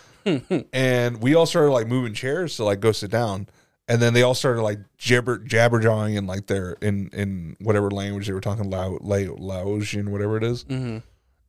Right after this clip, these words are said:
Speaker 2: And, um, she comes over to all of us, like, "Hey, um, this is for the family, actually. Uh, so y'all can just, like, sit in the living room if you want."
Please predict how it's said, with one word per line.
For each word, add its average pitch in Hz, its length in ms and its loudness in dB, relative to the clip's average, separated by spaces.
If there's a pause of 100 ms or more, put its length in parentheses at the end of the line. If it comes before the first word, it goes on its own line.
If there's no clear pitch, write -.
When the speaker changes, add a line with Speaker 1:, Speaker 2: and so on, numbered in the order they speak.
(100)
Speaker 2:
And, 107 360 2
um, 92 500 -2 (1160)
she - 160 2
comes 120 240 -4
over 139 140 0
to 123 100 -6
all 107 140 2
of - 60 4
us, 101 60 -4
like, 104 160 0 (280)
"Hey, 110 360 2
um, 101 460 -4
this 110 200 2
is 120 60 0
for - 180 2
the 107 100 -2
family, 92 500 -6
actually. 98 600 -8 (180)
Uh, 90 260 -6
so 98 160 -8
y'all 95 240 -4
can 95 200 -8
just, 95 200 -8
like, 90 120 -8
sit - 140 -10
in 95 60 -14
the 95 80 -12
living 92 240 -12
room 92 160 -10
if 92 120 -14
you 101 80 -10
want." 92 280 -8